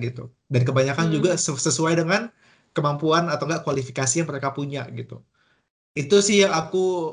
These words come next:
Speaker 1: eh, dapat, sedikit dapat testimoni lah dari orang yang, eh, bekerja sekarang gitu. <laughs> Meskipun
Speaker 2: I see,
Speaker 1: ini
Speaker 2: I see.
Speaker 1: ya nggak menjamin juga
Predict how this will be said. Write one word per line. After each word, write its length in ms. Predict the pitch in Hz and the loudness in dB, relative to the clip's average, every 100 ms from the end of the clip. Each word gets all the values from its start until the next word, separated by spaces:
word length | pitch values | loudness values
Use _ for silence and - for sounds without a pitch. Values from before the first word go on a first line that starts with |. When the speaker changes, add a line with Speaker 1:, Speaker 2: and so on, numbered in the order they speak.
| - | -8
Speaker 1:
eh, 280 | 151 139 135 131 | -6 -4 -4 -6
dapat, 480 | 135 - 139 135 | -6 -6 -8 -8
sedikit 320 | - 143 139 147 | -8 -6 -4 -2
dapat 240 | 143 127 | -2 -4
testimoni 400 | - 139 139 151 | -8 -6 -6 -4
lah 240 | 120 113 | -4 -6
dari 640 | - 127 131 131 127 131 135 - | -6 -4 -2 -2 -2 -4 -6 0
orang 280 | 139 143 143 | 2 2 0
yang, 180 | 135 131 131 - _ _ _ _ - | -2 -4 -10 -16 _ _ _ _ -8
eh, 640 | 147 127 120 120 120 117 110 - _ _ _ _ | -4 0 0 -2 -6 -10 -14 -18 _ _ _ _
bekerja 560 | - 151 147 151 156 131 | -12 -8 -6 -2 -2 -2
sekarang 400 | - 135 135 143 | -4 -2 -2 -4
gitu. 160 | 131 127 | -8 -8
<laughs> 1200 | - 180 - _ _ _ _ _ _ _ _ 147 | -8 -12 -16 _ _ _ _ _ _ _ _ -4
Meskipun 320 | - 160 269 202 | 0 0 0 0
Speaker 2:
I 240 | 190 180 | 0 0
see, 160 | 175 170 | 0 2
Speaker 1:
ini 80 | |
Speaker 2:
I 240 | 180 180 165 | 2 0 -4
see. 160 | - _ _ _ _ _ 165 165 - | -14 _ _ _ _ _ -18 -18 -14
Speaker 1:
ya 320 | 165 139 135 131 | -6 -4 -2 -4
nggak 240 | 127 123 139 | -4 -4 -4
menjamin 480 | 143 143 135 139 139 | -2 0 0 -2 -4
juga 240 | 156 151 | 0 0